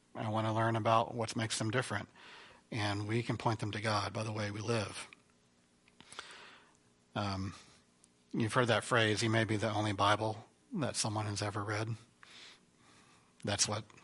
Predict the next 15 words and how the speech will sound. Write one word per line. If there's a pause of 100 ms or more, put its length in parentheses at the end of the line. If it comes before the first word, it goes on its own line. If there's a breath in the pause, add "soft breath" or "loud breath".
(300)
that's
kinda
where
that
comes
from. (1120 loud breath)
There's
kind
of
a
secondary, (880)
uh,
meaning
in
here.